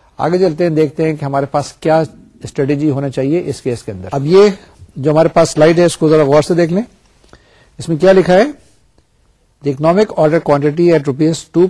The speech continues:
point nine zero per item is equal to ten seventeen, but the price per item is rupees two point nine only if the items are ordered in the range of two thousand to three thousand nine hundred ninety-nine.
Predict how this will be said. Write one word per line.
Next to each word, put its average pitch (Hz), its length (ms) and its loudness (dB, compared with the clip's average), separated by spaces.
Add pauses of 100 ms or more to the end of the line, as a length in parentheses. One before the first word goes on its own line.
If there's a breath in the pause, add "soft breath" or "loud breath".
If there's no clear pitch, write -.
point 151 240 2
nine 147 240 -2
zero 151 160 0 (140)
per 143 100 2
item 135 340 -2
is 123 140 -6
equal 127 240 -4
to 139 160 -2
ten 113 160 -6
seventeen, 120 500 -4 (1800)
but 139 240 -4
the 139 140 -4
price 175 320 4 (220)
per 156 140 4
item 147 360 2
is 131 140 -2
rupees 135 300 -2 (260)
two 147 60 2 (100)
point 131 280 -2
nine 123 240 -4
only 120 240 -2 (920)
if 127 200 -4
the 143 80 -4 (100)
items 185 340 -2 (140)
are 135 40 0 (160)
ordered 151 400 0
in 117 80 -4
the 120 100 -2
range 143 260 2
of 123 160 -6
two 143 100 -2 (120)
thousand 127 320 -2
to 196 140 -2
three 139 180 -4
thousand 147 440 -6 (680)
nine 135 280 -2
hundred 135 300 -2
ninety-nine. 123 500 -6